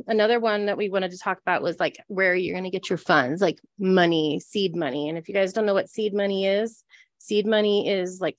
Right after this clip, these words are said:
the startup money. So how are you gonna get that?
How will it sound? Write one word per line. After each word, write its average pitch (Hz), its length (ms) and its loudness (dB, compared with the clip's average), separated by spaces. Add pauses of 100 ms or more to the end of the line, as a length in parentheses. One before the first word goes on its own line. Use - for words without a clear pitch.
the 175 80 -6
startup 180 560 4
money. 151 460 -2
So 160 440 2
how 175 200 2
are 170 80 0
you 170 100 -2
gonna 165 180 -2
get 156 240 -4
that? 101 280 -6